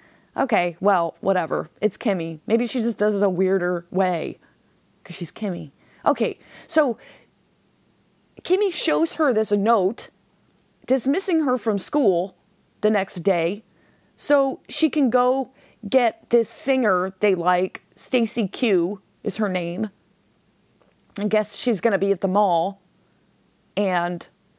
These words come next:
she's gonna be doing autographs. So Kimmy goes on to explain that her big brother, her big brother, and I'm pretty sure this is the first time she's ever mentioned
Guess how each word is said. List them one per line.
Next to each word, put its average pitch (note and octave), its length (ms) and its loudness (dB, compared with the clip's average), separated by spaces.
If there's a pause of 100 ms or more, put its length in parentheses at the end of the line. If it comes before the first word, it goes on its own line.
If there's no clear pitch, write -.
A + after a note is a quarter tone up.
(720)
she's G3 200 -4
gonna G#3+ 160 2
be G3 120 0
doing F#3+ 320 0
autographs. F#3 800 0 (600)
So F#3+ 560 2 (380)
Kimmy G#3 500 0 (680)
goes G#3+ 200 4
on A3 180 2
to G#3+ 140 -6
explain G3 720 0 (1200)
that B3 220 2
her A#3 420 0 (320)
big C#4+ 340 4 (380)
brother, A3+ 800 2 (1080)
her E4+ 120 0
big C4 340 0
brother, A#3 380 2
and F#3+ 100 -4
I'm G#3 140 0
pretty C#4 340 0
sure B3+ 240 0
this A3 180 0
is A3 120 -2
the F#3+ 80 -2
first A3 340 0
time G#3+ 220 0
she's G3 200 -2
ever G3+ 140 0
mentioned F#3+ 540 -4